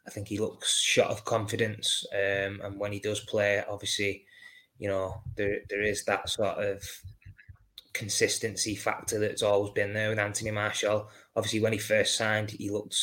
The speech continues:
you know, a really, really lively player, and I was really optimistic about what he could do. Um, obviously, a, a lot of fantastic moments, and, and obviously the goal against Liverpool sort of stands out for me as, you know, one of his, his big sort of, um,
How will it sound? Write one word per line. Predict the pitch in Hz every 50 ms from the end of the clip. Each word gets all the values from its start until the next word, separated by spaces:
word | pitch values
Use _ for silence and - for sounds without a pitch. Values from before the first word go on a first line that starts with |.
| - - - - - - - _ _
you | - 95
know, | 95 95
a | 95
really, | 101 107 107 104 104 104
really | 101 104 104 104 104 104
lively | 104 101 98 101 101 98 - 107
player, | 107 - 104 104 104 104 101 104
and | 104 101 98
I | - 101
was | 101 101 101
really | 101 104 107 107 104 104
optimistic | 98 - - - - 107 104 98 - - 117 - -
about | 104 104 104 101 -
what | - 110 101 - 101
he | 101
could | - 101 101 -
do. | 104 104 104 107 107 - - - - - - - - _ _ _ - -
Um, | 104 101 101 98 98 104 101
obviously, | 104 - - - 110 104
a, | 98 - - 95
a | 101
lot | 110 110 - 101
of | 101 -
fantastic | - 107 104 101 - 123 - - - - 113 -
moments, | - 113 110 107 107 113 113 110 110 110 113 - - - 113 -
and, | 104 104 101 101 107
and | 107 104
obviously | 98 - - - 101
the | 101 -
goal | - 110 104 104 104 104
against | 104 - 101 107
Liverpool | 107 107 107 104 - - 107 104 101
sort | - - 107 - 98
of | -
stands | - - 110 104 101 101 104
out | 104 107 - - -
for | 107
me | 107 107 107 104
as, | 104 104 98 - - - - - - - _ _
you | - 107
know, | 104 101
one | 101 107 107 104
of | 101
his, | 107 104 98 - -
his | - 110 98 -
big | - - 107 104 -
sort | - - 107 101 104 -
of, | 104 101 101 - - - 104
um, | 101 101 101 101 98 98 98 98